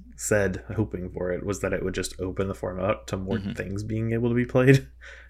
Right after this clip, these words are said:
Speaker 1: And that's true.
Speaker 2: Yeah, I mean, we look at this Super Qualifier, eight different decks in top eight, including <laughs> Storm sneaking <laughs> into seventh place.
Speaker 1: Yeah, that's, uh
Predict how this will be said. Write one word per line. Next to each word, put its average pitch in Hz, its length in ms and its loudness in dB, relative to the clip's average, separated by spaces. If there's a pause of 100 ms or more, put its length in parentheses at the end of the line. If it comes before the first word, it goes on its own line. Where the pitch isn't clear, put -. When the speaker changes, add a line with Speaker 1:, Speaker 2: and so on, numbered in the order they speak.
Speaker 1:
And 101 140 2
that's - 380 2
true. - 380 0 (1120)
Speaker 2:
Yeah, 123 160 6
I 107 40 4
mean, 95 200 -6
we 110 80 -8
look 113 180 2
at 110 100 0
this - 280 0 (300)
Super 139 260 -2
Qualifier, 127 720 6 (200)
eight 113 180 2
different 120 280 -2
decks 110 220 2
in 113 100 -4
top 107 240 0
eight, 113 320 2 (800)
including 127 680 -2
<laughs> - 180 -4
Storm 135 640 4
sneaking 151 640 4
<laughs> - 40 0
into 254 300 2
seventh 185 640 2
place. - 960 -4 (1000)
Speaker 1:
Yeah, 151 640 4
that's, 143 360 4
uh 110 240 2